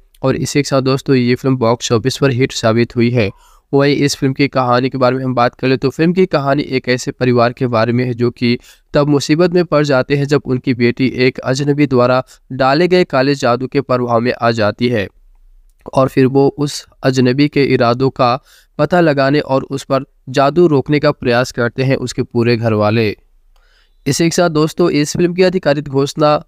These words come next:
मई दो हज़ार तेईस में ही की गई थी और फिर प्रमुख फोटोग्राफी जून से सितंबर दो हज़ार तेईस के बीच देहरादून और लंदन में शुरू हुई थी। दोस्तों, फिल्म के संगीत के बारे में हम बात कर ले तो शैतान फिल्म के संगीत अमित त्रिवेदी ने तैयार किया है, जबकि छायांकन और संपादन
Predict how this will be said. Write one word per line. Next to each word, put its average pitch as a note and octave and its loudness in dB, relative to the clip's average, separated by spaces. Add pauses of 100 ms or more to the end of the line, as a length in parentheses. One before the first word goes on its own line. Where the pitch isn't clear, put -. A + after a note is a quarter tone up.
मई D#3 2
दो D3+ 0
हज़ार D3 0
तेईस C3+ -2
में D3 0
ही D3+ -2
की C3 0
गई C3 2
थी C#3 0
और B2 2
फिर C3 -2
प्रमुख B2+ -2
फोटोग्राफी B2+ 0
जून B2 0
से C3+ -4
सितंबर A#2+ -2 (380)
दो D3+ 2
हज़ार E3+ 2
तेईस D3 -2
के D#3+ -2
बीच C3+ -2 (300)
देहरादून D#3+ 0
और C3+ 0
लंदन B2+ 0
में C#3+ 0
शुरू B2+ -2
हुई A#2 -2
थी। G#2+ -2 (460)
दोस्तों, D#3+ 2
फिल्म C#3 0
के C#3+ 0
संगीत C3+ -2
के C#3 -2
बारे C3 2
में C#3 -4
हम C3+ 0
बात B2+ 0
कर B2+ 0
ले B2 2
तो C3+ -2
शैतान B2+ -2
फिल्म C3 -4
के C3+ 0
संगीत B2+ -2
अमित B2+ -2
त्रिवेदी B2+ 0
ने D#3+ 2
तैयार C3+ 0
किया C3 -2
है, C3 -2
जबकि A#2+ 0
छायांकन A#2+ -2
और A#2+ -4
संपादन A#2+ -2